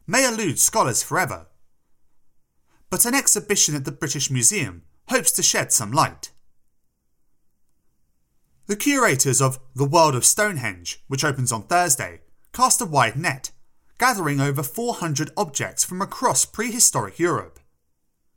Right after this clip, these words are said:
These include an ancient standing stone from Italy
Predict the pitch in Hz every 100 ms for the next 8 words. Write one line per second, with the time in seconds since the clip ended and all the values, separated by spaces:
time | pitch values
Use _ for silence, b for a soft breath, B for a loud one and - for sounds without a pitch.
0 | _ _ _ _ _ _ _ _ _ -
1 | 262 254 247 202 226 139 135 214 208 175
2 | 147 - 147 123 120 120 - 196 120 131
3 | 202 - 127 87